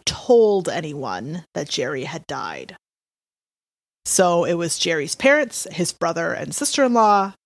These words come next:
and Jen. They were the only ones at this point who knew, except I think Jen told a couple of the contractors from Quadriga as well, 'cause I think one of them showed up also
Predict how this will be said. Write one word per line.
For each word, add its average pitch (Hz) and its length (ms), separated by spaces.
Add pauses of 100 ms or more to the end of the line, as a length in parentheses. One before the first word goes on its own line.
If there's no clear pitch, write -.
(120)
and 170 200
Jen. 147 420 (600)
They 160 100
were 165 140
the 170 120
only 165 200
ones 170 240
at 170 80
this 165 140
point - 260
who 156 100
knew, - 380
except - 260
I - 100
think 226 280
Jen 190 300
told 180 440
a - 80
couple 175 340
of 170 100
the 170 80
contractors 160 1120
from 170 440
Quadriga - 560 (180)
as 160 160
well, - 240 (400)
'cause 185 120
I 175 40
think 175 160
one 170 180
of 165 100
them 156 160
showed 127 260
up 120 200
also 139 400